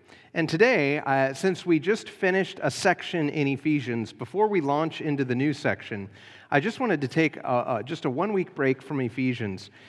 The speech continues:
to remind you of a very important truth from Psalm one fifteen,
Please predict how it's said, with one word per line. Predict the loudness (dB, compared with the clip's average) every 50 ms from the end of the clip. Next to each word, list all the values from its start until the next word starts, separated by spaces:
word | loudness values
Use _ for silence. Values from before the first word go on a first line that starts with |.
| -20 -20 _ -2
to | 2 4 4
remind | 4 4 4 2 2 2 0 0 2
you | 2 2 2 2 2
of | 0 2 2
a | 2 2
very | 4 4 4 4 4 2 2
important | 2 0 0 0 -2 0 0 -2 -4 -6
truth | -6 -2 0 2 2 2 2 -2 -4 -12 -20 -20 -20 _
from | -2 0 2 2 2
Psalm | 0 -2 0 0 2 2 2 0 0
one | 0 0 0 0 -2 -2
fifteen, | -2 -4 -6 -6 -6 -8 -6 -4 -2 0 0 0 -2 -4 -8